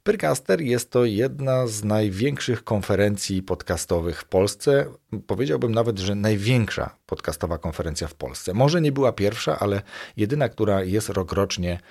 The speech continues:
powtarzana w różnych, e, wariantach, w różnych formatach. Dwa ostatnie lata z racji właśnie na pandemię to były spotkania online, ale wreszcie chcemy spotkać się fizycznie i taka w tym roku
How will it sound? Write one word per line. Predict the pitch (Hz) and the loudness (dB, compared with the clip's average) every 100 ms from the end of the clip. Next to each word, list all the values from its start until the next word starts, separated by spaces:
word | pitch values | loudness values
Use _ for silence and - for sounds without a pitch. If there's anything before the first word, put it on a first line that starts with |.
| - - - | -20 -20 0
powtarzana | - - 120 113 104 92 | 0 4 2 4 2 0
w | 80 | -2
różnych, | 90 131 123 123 107 107 | 0 0 2 0 0 -2
e, | 101 | -2
wariantach, | 92 98 95 92 87 80 | 0 0 0 0 -2 -4
w | |
różnych | 92 120 147 113 | -2 0 0 -2
formatach. | - 104 101 90 85 80 | 0 0 0 0 -4 -4
Dwa | 90 120 | 0 2
ostatnie | 120 - 104 101 | 2 0 -2 0
lata | 101 107 90 | 0 0 -2
z | 90 | 0
racji | 92 - | -2 -2
właśnie | 85 104 110 101 | 0 0 2 -2
na | 85 | 0
pandemię | 90 85 82 76 | -2 -2 -4 -4
to | 78 | -4
były | 80 82 | -4 -4
spotkania | - - 90 98 107 - | -6 -10 -6 -2 -2 -2
online, | 127 151 127 95 | 0 4 4 2
ale | 87 90 | 0 -4
wreszcie | 80 95 131 - 135 | 0 2 2 2 -2
chcemy | 113 - 113 120 | -2 -2 0 0
spotkać | - - 131 - 107 | -4 -2 -4 -2 -6
się | - 92 | -4 -6
fizycznie | 92 90 127 131 - | -4 -2 -2 -4 -6
i | - 98 | -8 -12
taka | - 147 156 151 147 - _ _ _ - | -2 -2 4 2 2 -4 _ _ _ -20
w | |
tym | _ 156 151 | _ 4 6
roku | 107 92 95 92 | 4 2 0 -2